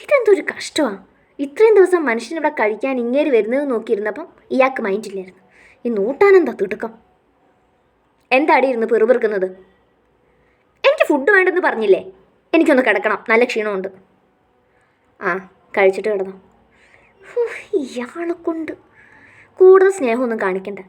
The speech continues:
ഇത്രയും ദിവസം ഞാൻ രാത്രി ഒന്നും കഴിക്കാതെ കിടന്നിരുന്നത്, അതുകൊണ്ട് ശീലമായി. അതിനാര് സ്നേഹം കാണിക്കുന്നു? ഫുഡ് കഴിക്കാതെ വല്ല വല്ലായികയും വന്നാൽ എനിക്ക് രാത്രി ഹോസ്പിറ്റലിൽ കൊണ്ടുപോകാനൊന്നും പറ്റില്ല, അതുകൊണ്ട് മാത്രം. അനന്തേട്ടൻ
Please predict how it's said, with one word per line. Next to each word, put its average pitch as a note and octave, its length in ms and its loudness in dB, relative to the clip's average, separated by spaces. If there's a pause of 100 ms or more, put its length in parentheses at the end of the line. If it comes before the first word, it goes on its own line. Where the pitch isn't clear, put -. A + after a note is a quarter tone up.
(160)
ഇത്രയും F#4 300 4
ദിവസം F4+ 260 2
ഞാൻ F4 140 0
രാത്രി D4+ 260 2
ഒന്നും E4+ 180 -2
കഴിക്കാതെ C4+ 440 2
കിടന്നിരുന്നത്, F#3+ 440 -2 (200)
അതുകൊണ്ട് C4 320 4
ശീലമായി. G#3+ 440 -2 (1700)
അതിനാര് D4+ 540 2
സ്നേഹം D#4 320 -6
കാണിക്കുന്നു? D#4 420 -8 (580)
ഫുഡ് B3+ 280 2
കഴിക്കാതെ D4+ 380 4
വല്ല C#4+ 220 2
വല്ലായികയും B3+ 480 2
വന്നാൽ C4+ 280 0
എനിക്ക് C4 260 0
രാത്രി D#4 280 2
ഹോസ്പിറ്റലിൽ C#4+ 480 -2
കൊണ്ടുപോകാനൊന്നും C#4+ 520 2
പറ്റില്ല, G3 300 -2 (300)
അതുകൊണ്ട് G#3+ 360 2
മാത്രം. A#3+ 280 2 (1080)
അനന്തേട്ടൻ F4+ 480 4